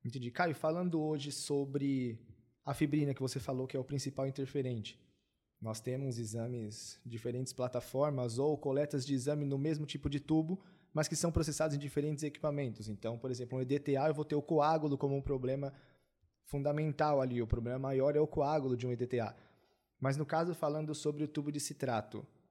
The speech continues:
eu tenho a fibrina, essa alteração tão importante, que é a ativação da cascata, basicamente. Essa alteração da fibrina, hoje, ela traz a porcentagem de quanto, quanto em frente à nossa rotina, à nossa demanda?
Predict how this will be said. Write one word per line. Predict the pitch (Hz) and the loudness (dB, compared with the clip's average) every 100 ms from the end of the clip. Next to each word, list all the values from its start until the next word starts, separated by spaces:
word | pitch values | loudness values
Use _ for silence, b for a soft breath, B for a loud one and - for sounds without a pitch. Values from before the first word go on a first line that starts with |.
| _ _ _ _ | _ _ _ _
eu | 139 123 | -2 0
tenho | 143 151 | 2 0
a | |
fibrina, | - 165 143 143 120 | 0 0 2 2 0
essa | 120 | -2
alteração | 123 131 123 135 | -2 -2 -2 -2
tão | 131 139 | 0 0
importante, | 147 151 147 117 110 120 113 - | 2 0 0 -2 -2 -6 -12 -16
que | - 143 139 | -10 -4 0
é | 147 | 0
a | |
ativação | 139 - 139 139 143 139 | 0 0 0 0 0 -2
da | |
cascata, | 131 143 - 123 104 113 | 0 -2 -2 -4 -4 -2
basicamente. | 110 107 110 117 104 98 - b b b b b _ _ - | -2 -2 -2 -2 -2 -6 -12 b b b b b _ _ 4
Essa | 180 190 | 6 6
alteração | 202 202 185 180 170 165 | 2 2 2 0 -2 0
da | 160 | 0
fibrina, | 156 175 143 135 131 117 107 - - | 0 -2 0 0 0 -2 -4 -6 -2
hoje, | 156 151 127 107 110 107 127 _ _ - | 4 6 4 2 -6 -10 -12 _ _ -4
ela | 151 156 | 0 0
traz | 147 156 156 160 165 147 | 0 0 2 4 4 4
a | 156 | 2
porcentagem | 160 165 156 156 | 2 0 0 0
de | 165 170 | -2 -2
quanto, | 175 190 190 185 160 147 143 | 4 4 4 0 0 -2 -6
quanto | - 165 160 156 151 | -2 -2 0 -2 -2
em | |
frente | 151 151 151 156 | 0 0 0 -2
à | |
nossa | 143 135 | -2 0
rotina, | 139 147 143 131 | -2 -2 -2 -2
à | |
nossa | 127 139 | -2 -2
demanda? | 131 120 104 101 | -2 0 -2 -4